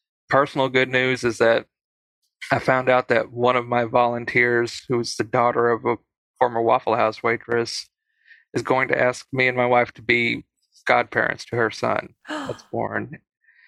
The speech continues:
Speaker 1: And, uh, my wife and I were never able to have kids, so this is super important to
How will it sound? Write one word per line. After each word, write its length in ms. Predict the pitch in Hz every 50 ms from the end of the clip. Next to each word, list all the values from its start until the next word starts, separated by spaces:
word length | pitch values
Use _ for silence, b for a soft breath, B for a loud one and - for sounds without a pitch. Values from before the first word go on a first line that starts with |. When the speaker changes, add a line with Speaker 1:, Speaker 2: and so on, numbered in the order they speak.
| b b b b
Speaker 1:
And, 260 | - 117 113 113 117
uh, 220 | 117 113 113 120 120 - _ -
my 100 | 127 117
wife 220 | 127 139 143 143
and 100 | 147 139
I 60 | 131 127
were 120 | 127 131
never 220 | 127 127 123 131
able 200 | 127 123 - 120
to 40 | 113
have 260 | 113 123 117 107 -
kids, 320 | - - - - - - -
so 220 | - - - 113
this 260 | 113 127 120 - -
is 420 | 113 117 117 113 - - - - - _ _ _ -
super 460 | - - - 131 123 117 - 123 113
important 420 | 113 110 - 107 110 120 120 107 -
to 80 | -